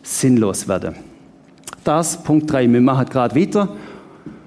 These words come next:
und nehmen den weiteren Vers dazu. „Und Gott nahm den Menschen und setzte ihn in den Garten Eden, damit er ihn bebaue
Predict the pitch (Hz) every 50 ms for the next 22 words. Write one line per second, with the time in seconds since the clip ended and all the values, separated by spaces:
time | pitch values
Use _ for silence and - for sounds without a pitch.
0 | - _ - - 139 143 156 165 170 151 135 131 123 135 160 190 185 151 135 -
1 | - 156 165 170 160 165 156 - - 156 147 147 131 127 - 170 170 - 135 135
2 | 156 185 202 208 180 196 190 180 170 165 165 156 147 156 - 139 131 131 120 107
3 | - 165 170 170 - - - 147 127 156 160 180 185 180 190 175 - - - 127
4 | 117 123 113 113 104 131 135 147 - - 123 120 110 - 139 143 165 165 170 170
5 | 151 131 127 117 117 139 151 151 127 113 98 135 143 147 123 117 110 101 107 117
6 | 123 135 143 147 143 139